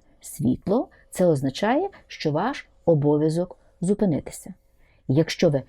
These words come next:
нехтуєте тим обов'язком, ви створюєте проблему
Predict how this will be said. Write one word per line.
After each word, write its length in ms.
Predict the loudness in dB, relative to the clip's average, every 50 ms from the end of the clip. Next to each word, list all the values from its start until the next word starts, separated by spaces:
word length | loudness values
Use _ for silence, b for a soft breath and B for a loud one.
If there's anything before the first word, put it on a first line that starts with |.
| b b 0
нехтуєте 760 | 2 2 4 2 0 -4 -2 0 2 2 2 4 2 0
тим 280 | 0 2 2 0 0 0 -6 b b b b b
обов'язком, 720 | 6 8 8 8 8 8 4 0 -2 -4 -2 -2 -2 -2 b b b b b b
ви 260 | 0 4 6 6 4 4
створюєте 720 | 0 -6 -6 -2 0 2 4 4 4 2 2 0 -2 -4
проблему 600 | 0 0 -2 0 2 0 0 2 2 2 0 0